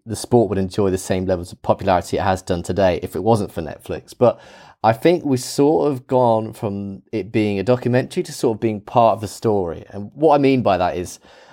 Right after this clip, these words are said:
I think the Drive to Survive cameras are sort of playing a role within the paddock. I mean, we've heard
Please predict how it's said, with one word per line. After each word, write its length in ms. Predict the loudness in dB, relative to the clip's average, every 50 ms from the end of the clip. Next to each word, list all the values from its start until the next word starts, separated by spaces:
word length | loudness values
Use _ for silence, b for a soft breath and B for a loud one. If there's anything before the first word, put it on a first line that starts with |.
| B B -2
I 80 | -2 0
think 320 | 2 0 -2 -2 -2 -2
the 560 | 0 2 4 4 4 4 4 4 2 0 -2 _ _ _ _ _ -20 -20 _ 0
Drive 220 | 2 4 4 4
to 60 | 2
Survive 440 | -6 0 4 4 4 4 2 -4 -16 _ _ _ -12
cameras 580 | -6 -2 0 0 0 0 -2 -4 -4 -6 -8 -10
are 60 | -8
sort 280 | -4 -2 -2 -2 -2
of 60 | -4 0
playing 300 | 2 2 2 2 0 -2
a 40 |
role 320 | -2 2 4 4 4 4 2
within 200 | 0 -2 -2 -2
the 80 | -2
paddock. 400 | -4 -2 -2 -2 -2 -2 -4 -6
I 80 | -4 -4
mean, 120 | -2 0
we've 140 | 0 -2 2
heard 220 | 2 2 2 2